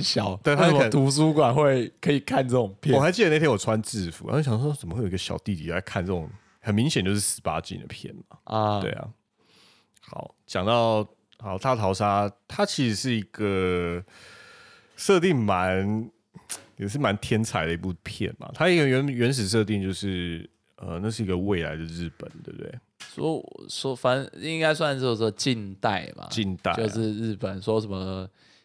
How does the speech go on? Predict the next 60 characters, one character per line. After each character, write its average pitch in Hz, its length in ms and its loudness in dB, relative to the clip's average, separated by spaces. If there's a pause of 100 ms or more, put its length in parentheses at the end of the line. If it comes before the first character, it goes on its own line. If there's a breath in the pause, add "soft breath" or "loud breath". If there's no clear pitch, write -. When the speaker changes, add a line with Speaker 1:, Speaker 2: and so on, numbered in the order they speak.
Speaker 1:
经 117 300 -4
济 120 260 -2
萧 110 340 2
条 90 360 -6
啊， 92 460 -6
Speaker 2:
人 104 140 2
口 110 240 4
老 90 220 2
化 90 480 2
这 - 80 -10
样 92 180 -8
子。 110 120 -12
Speaker 1:
然 110 100 0
后， 120 380 4
然 113 80 0
后 - 80 -
就 120 100 -2
是 113 460 0
社 120 280 2
会 117 140 4
上 113 180 -2
很 101 100 -6
多 104 200 -2
动 101 320 -8
荡 98 200 -6
不 92 180 -10
安。 92 240 -8 (200)
Speaker 2:
可 104 120 -2
以 95 80 0
理 85 180 -10
解 - 360 -12
这 - 100 -10
样 - 180 -12
子。 - 180 -20
Speaker 1:
对， 107 280 0
然 107 120 2
后 127 140 4
说 123 240 2
什 113 80 -4
么， 101 260 -4 (380)
我 143 180 2
觉 165 160 0
得 - 120 -8
他 180 180 0
那 202 260 0
后 208 140 4
来 165 140 4
就 175 120 0
是 170 140 2
定 143 320 0
一 117 80 -4
个 120 80 0
什 110 100 -4
么 101 100 -4
B 123 220 -2
R 107 220 -4
法， 104 220 -4
就 113 80 2
是 113 80 4
说， 110 280 2